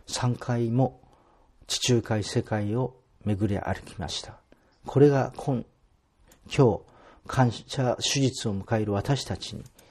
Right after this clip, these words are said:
主が本文を通して与えてくださるメッセージです。今年一年間、自分の計画通りにいかなかったかもしれません。健康を損なったかもしれません。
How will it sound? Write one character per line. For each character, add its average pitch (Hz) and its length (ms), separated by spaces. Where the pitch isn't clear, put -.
主 - 240
が 101 160
本 127 280
文 107 160
を 98 60
通 131 220
し 131 120
て 113 200
与 113 240
え 107 40
て 110 120
く 104 80
だ 104 120
さ 117 140
る 113 80
メ 101 140
ッ - 20
セ - 220
ー - 40
ジ - 140
で - 80
す。 - 300
今 - 160
年 - 240
一 - 200
年 107 180
間、 - 260
自 110 140
分 127 140
の 123 100
計 139 220
画 139 160
通 143 300
り 120 60
に 113 100
い - 40
か 135 140
な 139 80
か 135 100
っ 127 100
た 107 120
か - 120
も 131 80
し - 160
れ - 60
ま - 100
せ - 160
ん。 - 40
健 120 180
康 - 180
を 117 100
損 - 300
な 131 80
っ 127 80
た 120 140
か 131 120
も 113 120
し - 160
れ 87 60
ま 80 100
せ - 160
ん。 - 20